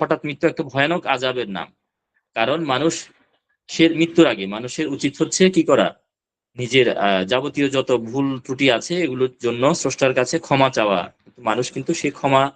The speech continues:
ক্ষমার সুযোগটা কিন্তু পায় না মারা যাওয়ার আগে। এবং, আহ, আমাদের হাদিসে এসেছে, হাদিস হচ্ছে আমাদের নবী করিম সাল্লাল্লাহু আলাইহি ওয়াসাল্লামের একটা কথা যে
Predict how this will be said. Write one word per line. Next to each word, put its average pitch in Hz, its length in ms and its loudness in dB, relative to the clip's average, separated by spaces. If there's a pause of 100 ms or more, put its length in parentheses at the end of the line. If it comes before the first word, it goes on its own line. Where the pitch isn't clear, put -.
(320)
ক্ষমার 147 260 4
সুযোগটা 147 420 -2
কিন্তু 139 200 -2
পায় 113 180 2
না 87 140 -8 (540)
মারা 123 200 2
যাওয়ার 107 220 0
আগে। 85 220 -6 (1300)
এবং, 139 400 4
আহ, 117 300 0
আমাদের 127 340 0
হাদিসে 139 460 -2
এসেছে, 143 320 -2
হাদিস 147 300 0
হচ্ছে 151 200 -2
আমাদের 139 240 2
নবী 131 200 4
করিম 139 200 2
সাল্লাল্লাহু 131 340 2
আলাইহি 123 200 0
ওয়াসাল্লামের 117 200 2
একটা 117 200 -2
কথা 131 280 0
যে 156 120 -2